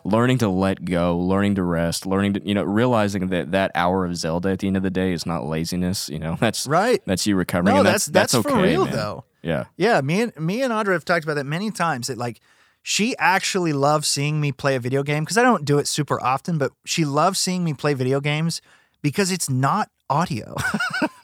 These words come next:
Speaker 1: Mm-hmm.
Speaker 2: She's just like, "You are doing something that is fun for you, selfishly,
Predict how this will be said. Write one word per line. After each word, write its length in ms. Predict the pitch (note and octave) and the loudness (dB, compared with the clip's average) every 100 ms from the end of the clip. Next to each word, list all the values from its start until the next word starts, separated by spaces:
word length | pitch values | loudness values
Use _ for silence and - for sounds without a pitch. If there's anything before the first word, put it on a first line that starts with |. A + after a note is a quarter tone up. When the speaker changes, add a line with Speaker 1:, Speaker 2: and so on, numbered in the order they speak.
| - | -2
Speaker 1:
Mm-hmm. 840 | F#2+ F#2 F3 G2+ G#2+ F3+ C#4+ D3 A3 | 0 0 0 0 0 -4 -6 -8 -8
Speaker 2:
She's 240 | - F#3 | -4 -2
just 180 | F3 F3 | -2 0
like, 160 | F3+ C#3+ | 0 0
"You 180 | F3+ B3+ | 0 0
are 60 | |
doing 400 | F#3 E3 G3 A3 | -2 0 0 0
something 440 | G#3 G#3+ G#3 G#3+ E3+ | 0 0 0 -2 0
that 120 | C#3 | -2
is 160 | A2+ - | -2 -8
fun 500 | - E3+ F3 G3 G3+ | -4 0 0 0 -2
for 240 | D#3 C#3+ | -2 -2
you, 460 | A#2+ D3 C#3 G#2 - | -2 -4 -4 -6 -4
selfishly, 1000 | - D#3 D#3+ - F3+ - F3+ E3+ E3+ | 0 2 2 0 -4 -4 -2 -2 -4